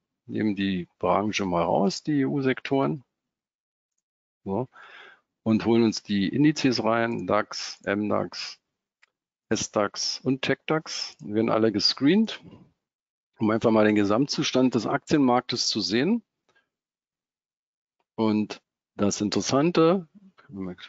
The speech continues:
sortiert das hier wieder alles, das ist das Schöne, was, das, das lädt noch kurz, Moment, so. Jetzt haben wir sie, glaub ich, alle gefüttert. Dann sortiere ich mir das, die starken nach oben. Trägerwerke,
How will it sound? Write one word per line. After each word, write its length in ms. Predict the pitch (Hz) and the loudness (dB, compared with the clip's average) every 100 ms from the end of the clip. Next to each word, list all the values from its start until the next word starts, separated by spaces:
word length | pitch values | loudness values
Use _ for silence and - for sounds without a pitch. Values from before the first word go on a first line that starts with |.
| - | -12
sortiert 360 | 95 - 131 127 | -10 -6 -6 -4
das 120 | 120 | -2
hier 180 | 123 117 | -2 0
wieder 240 | 120 113 | 0 0
alles, 220 | 117 117 | 0 -2
das 100 | 113 | -6
ist 80 | - | -8
das 100 | 104 | -6
Schöne, 320 | - 110 104 | -4 -4 -4
was, 260 | 95 - - 110 | -4 -8 -12 -20
das, 240 | 90 - | -20 -20
das 260 | - - - 92 | -16 -14 -12 -6
lädt 240 | 113 - | -6 -6
noch 140 | - - | -12 -12
kurz, 400 | - 117 - - | -12 -10 -10 -10
Moment, 560 | 190 180 143 170 - _ _ | -8 -8 -8 -10 -14 _ _
so. 400 | 87 92 127 147 - _ _ _ _ _ _ _ _ _ _ _ _ _ _ _ _ _ _ _ _ | -8 -6 -4 -6 -10 _ _ _ _ _ _ _ _ _ _ _ _ _ _ _ _ _ _ _ _
Jetzt 300 | - 131 - | -6 -4 -4
haben 100 | 104 | -2
wir 100 | 104 | 0
sie, 80 | 98 | 0
glaub 200 | 98 98 | 0 0
ich, 100 | 101 | 0
alle 160 | 95 98 | 0 -2
gefüttert. 640 | 92 - 151 165 156 - | -2 -2 0 0 -2 -6
Dann 120 | 101 | -6
sortiere 360 | 95 - 123 123 | -4 -2 0 0
ich 80 | 127 | 2
mir 120 | 113 | 2
das, 220 | 110 - | 2 -2
die 80 | - | -6
starken 360 | - 98 104 | -2 -2 0
nach 120 | 98 95 | -2 0
oben. 380 | 135 170 156 | 0 0 0
Trägerwerke, 840 | 123 117 131 135 123 131 - 135 | 2 2 4 2 2 0 0 -2